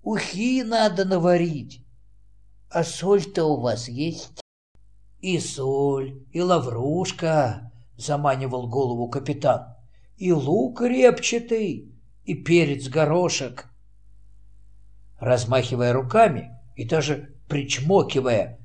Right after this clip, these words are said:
капитан соблазнял голову ухою,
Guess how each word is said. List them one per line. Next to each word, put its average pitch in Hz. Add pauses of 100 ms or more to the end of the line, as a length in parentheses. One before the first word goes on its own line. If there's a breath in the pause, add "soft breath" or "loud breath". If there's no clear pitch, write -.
(160)
капитан 131
соблазнял 147
голову 180 (180)
ухою, 196